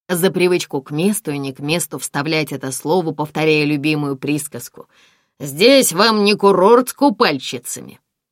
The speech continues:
Увидел словно вживую его покрасневшее от натуги лицо, вздувшиеся жилы на шее,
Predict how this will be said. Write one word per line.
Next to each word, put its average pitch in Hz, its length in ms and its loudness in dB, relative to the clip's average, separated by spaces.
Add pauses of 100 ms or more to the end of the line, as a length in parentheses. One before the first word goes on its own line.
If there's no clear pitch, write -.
(180)
Увидел 254 460 0
словно 180 520 -2
вживую 143 480 -4
его 143 240 -2
покрасневшее 143 920 -6
от 127 120 -10
натуги 135 400 -6
лицо, 131 460 -8 (460)
вздувшиеся 170 840 0
жилы 156 320 -2
на 135 160 -4
шее, 156 440 -6